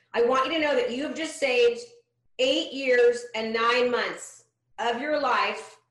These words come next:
by joining this program and learning this now, okay? So right there, everyone should be going, "Yes, that," and hopefully y'all filled out your sheet,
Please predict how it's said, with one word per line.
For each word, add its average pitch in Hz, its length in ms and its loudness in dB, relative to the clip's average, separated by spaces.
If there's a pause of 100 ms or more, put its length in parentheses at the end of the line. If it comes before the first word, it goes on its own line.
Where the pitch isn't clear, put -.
(360)
by 214 160 -2
joining 247 340 2
this 302 240 -4
program 214 680 0
and 220 120 0
learning 214 280 0
this 214 200 -2
now, 180 220 -2 (580)
okay? 214 540 -2 (200)
So 247 220 2
right 277 320 0
there, 254 360 0
everyone 240 260 0
should 247 120 -4
be 226 60 -6
going, 220 380 -2 (420)
"Yes, - 720 2 (140)
that," 254 420 0 (640)
and 233 160 0
hopefully 269 240 -2
y'all 254 160 0
filled 254 140 0
out 233 80 0
your 240 80 2
sheet, 262 420 -2